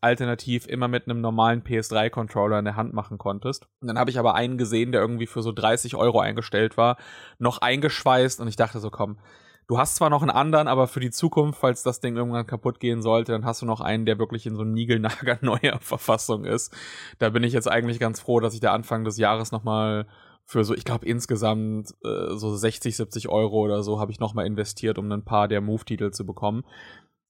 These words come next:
Aber es fehlen noch ein paar Sachen, auch bei mir, aber zum Glück jetzt nichts mehr, was so immens teuer ist. Ich werde dann auch für nächstes Jahr versuchen, wie bei der Xbox dreihundertsechzig, ein Video zu machen für die P S drei.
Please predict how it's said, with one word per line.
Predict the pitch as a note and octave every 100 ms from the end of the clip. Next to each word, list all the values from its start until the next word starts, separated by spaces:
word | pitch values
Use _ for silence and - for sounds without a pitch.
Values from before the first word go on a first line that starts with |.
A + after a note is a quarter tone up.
| -
Aber | A2+ A2+ A#2 A2+ A2 G#2+ G#2+ G2+ - - -
es | -
fehlen | - D3+ E3
noch | D3
ein | - B2
paar | - B2+ C#3+ C#3+
Sachen, | A#2 B2+ D3+ C#3+ D3 D3
auch | A2+ A#2
bei | B2 A2+
mir, | A2+ C3 D3+ E3 E3+ _ _ _ -
aber | A#2
zum | A2+ A#2+ A2
Glück | A#2+ -
jetzt | A2+ -
nichts | A#2 -
mehr, | A#2+ A2+ A2+ G#2
was | G#2+ -
so | G#2+ G#2 G#2
immens | - A2 G#2+ G#2 G#2 G#2 -
teuer | - G#2 G#2 G#2 -
ist. | - - - - - - -
Ich | A2
werde | A2+ B2+ D3
dann | C3+ B2
auch | B2
für | - A#2+
nächstes | A#2 B2 - -
Jahr | A#2+ A#2+
versuchen, | B2 A2 B2 C3
wie | A#2
bei | A#2
der | A#2 A2+ A2
Xbox | - A#2 -
dreihundertsechzig, | G#2+ G#2 A#2+ - - -
ein | A2
Video | A2+ A#2
zu | A2+ A#2
machen | A2 A#2
für | G#2+ G#2
die | G#2
P | A2
S | G2 G2
drei. | F#2+ G#2+ B2+ G#3